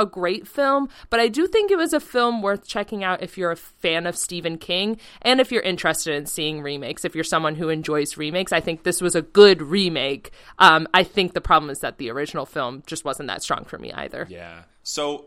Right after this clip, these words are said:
Speaker 2: uh, with your discussion on kind of the plot versus mood or plot versus, like, character development, I was gonna start with a, a nice thing to say about
Speaker 1: <laughs>
Speaker 2: this film, but since you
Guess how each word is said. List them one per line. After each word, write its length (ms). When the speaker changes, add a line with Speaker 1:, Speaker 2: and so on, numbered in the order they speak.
Speaker 2:
uh, 200
with 220
your 160
discussion 720
on 360
kind 240
of 80
the 100
plot 400
versus 320
mood 360
or 60
plot 360
versus, 340
like, 160
character 340
development, 300
I 40
was 100
gonna 160
start 420
with 220
a, 360
a 80
nice 360
thing 280
to 60
say 200
about 260
Speaker 1:
<laughs> 0
Speaker 2:
this 160
film, 380
but 160
since 320
you 240